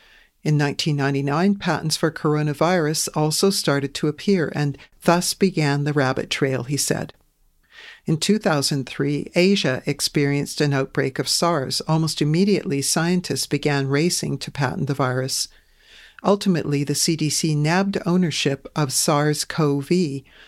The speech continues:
virus responsible for sars isolated from humans. The C D C actually owns the entire genetic content of that sars virus.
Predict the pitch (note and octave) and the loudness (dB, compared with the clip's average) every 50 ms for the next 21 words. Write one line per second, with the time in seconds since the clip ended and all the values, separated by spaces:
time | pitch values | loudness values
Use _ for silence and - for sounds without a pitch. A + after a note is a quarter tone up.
0 | - _ - D3 C3 D#3 C3+ C#3 C3+ C#3+ D#3 - - - F#3 F3+ - - D3+ C#3 | -10 _ -2 0 0 2 0 0 0 0 0 0 2 2 0 0 0 0 0 0
1 | C3+ C3 - - C#3+ C#3 - - D3 C#3 - - F#3 F#3 E3 C#3+ C3+ - - - | -2 -4 -2 -4 -4 -2 0 -2 -2 0 2 2 2 2 0 0 -2 -2 -4 -2
2 | - D3+ C#3+ C3+ - - C3+ C3+ C3+ C3+ C3+ C3 C3 - - C3+ B2+ B2+ - F3+ | 0 0 0 0 0 -2 -2 0 0 0 0 -2 -4 -2 -2 -2 -2 0 0 0
3 | F3+ F3+ D#3 - - C3 - - - - _ _ _ _ _ _ _ _ _ _ | 2 2 0 -2 -6 -6 -4 -4 -4 -6 _ _ _ _ _ _ _ _ _ _
4 | _ _ _ _ _ _ _ - - E3 - - - A3 G#3+ A3 A3 F#3 - - | _ _ _ _ _ _ _ -2 0 0 0 2 0 0 0 2 0 0 0 0
5 | F3 D#3+ - - F3+ E3+ F3 - - - F#3 F3+ F3 - E3 E3 E3+ E3+ E3 - | 0 0 0 0 0 -2 0 -2 0 0 2 2 2 2 2 2 2 2 0 0
6 | - D3+ D3 C#3+ C#3 - - D#3+ E3 E3+ F3 F3 - E3 D#3 D3+ D3 D3 D3+ - | 0 0 0 0 -2 -2 0 0 2 2 2 0 0 0 0 0 0 -2 -4 -6
7 | - - - - F3 F3 F3 E3 - - D3+ C#3 C#3 - - - D3 C#3+ B2 - | -6 -8 -2 0 0 0 0 -2 -2 -2 -2 -2 -2 -6 -6 -4 -4 -2 0 0
8 | D3 C#3+ C#3+ - - - - E3+ D#3 D#3+ D#3 D3+ D3 - - - C3+ C3 C3 C3 | 0 0 0 -2 -2 -2 0 2 2 2 0 0 -2 -4 -2 -2 0 0 0 -2
9 | A#2+ B2 C#3 - - - | -2 -2 -4 -4 -6 -8